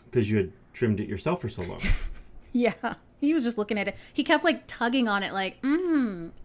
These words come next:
Speaker 2: okay. Mm.
Speaker 1: Mm.
Speaker 2: When's the last time you've been trimmed?" I was like, "Look, yes, it has been pandemic times. It's been rough.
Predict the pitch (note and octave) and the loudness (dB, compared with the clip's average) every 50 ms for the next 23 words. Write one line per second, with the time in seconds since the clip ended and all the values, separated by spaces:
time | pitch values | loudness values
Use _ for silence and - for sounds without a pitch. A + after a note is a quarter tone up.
0 | - - C#4 D#4 E4+ D#4+ - - D#4 D4 C#4 C4+ C#4 D#4+ F4 E4+ - - - - | -2 0 0 0 0 -4 -6 -4 -2 0 0 0 0 -2 -4 -6 -12 -20 -20 -20
1 | - - - - B3 C4 D4+ F4+ F4+ F4 D#4+ C#4 C4+ A#3+ G3+ E3+ D3+ F3 E3+ F#3+ | -20 -14 -6 0 0 2 2 2 0 0 2 2 2 2 0 -2 -4 -6 -6 -10
2 | - - - - - - - E4 F#4+ G4 - - G#4 G4+ G4+ G#4 G4+ - F#4 F#4 | -14 -18 -20 -20 -14 -8 -4 -4 -4 -2 -2 0 2 2 2 2 0 0 0 0
3 | F#4 F#4+ G#4 G#4+ - F4 D#4 C4+ B3 - - A3+ F#3+ F3 F3+ F3+ - A3 G#3+ G#3+ | 0 0 -2 -2 0 2 2 2 2 0 -2 -4 -4 -4 -4 -6 -6 -6 -6 -6
4 | - B2 - - A#2 - - - - - - - - - - - - - - - | -8 -8 -10 -12 -12 -12 -14 -16 -18 -18 -20 -20 -20 -20 -20 -20 -20 -20 -20 -20
5 | - - - - - - - - - G3+ B3 A#3 - - - - - - - - | -20 -20 -20 -20 -20 -20 -16 -6 0 4 4 4 4 2 -2 -6 -6 -8 -12 -16
6 | - - - G#3 G3+ A3 A3+ G3 F#3+ F3+ G3+ F#3+ F3 - E3+ D#3 D3+ C#3+ B2+ C3 | -8 -2 0 0 2 4 2 2 2 2 0 -2 -2 -4 -4 -4 -4 -4 -4 -6
7 | D3+ - - A#2 B2 A#2 - - - - - - - - - - F3 D#3+ - - | -8 -10 -10 -10 -10 -8 -8 -6 -8 -8 -8 -10 -18 -16 -10 -8 -6 -6 -2 0
8 | G#3 G3 G3+ G#3 G#3 F#3 D3+ D3 - - - - - | 0 2 2 4 4 4 4 2 -2 -6 -14 -18 -18